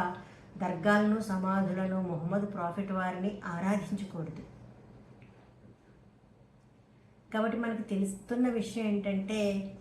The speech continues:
ఎవరికి అనువుగా ఉండే ఆసనాలను వారు వేసుకోవచ్చండి. అంటే అది వజ్రాసనం లేదా పద్మాసనం లేదా సాష్టాంగం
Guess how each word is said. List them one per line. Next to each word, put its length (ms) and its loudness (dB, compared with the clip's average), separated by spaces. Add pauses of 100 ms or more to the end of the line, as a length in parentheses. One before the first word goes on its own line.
(320)
ఎవరికి 720 2
అనువుగా 600 4
ఉండే 500 4
ఆసనాలను 580 2
వారు 280 2
వేసుకోవచ్చండి. 960 0 (340)
అంటే 340 -4 (340)
అది 180 -6
వజ్రాసనం 760 0 (420)
లేదా 200 -2
పద్మాసనం 800 -2 (460)
లేదా 260 0
సాష్టాంగం 840 0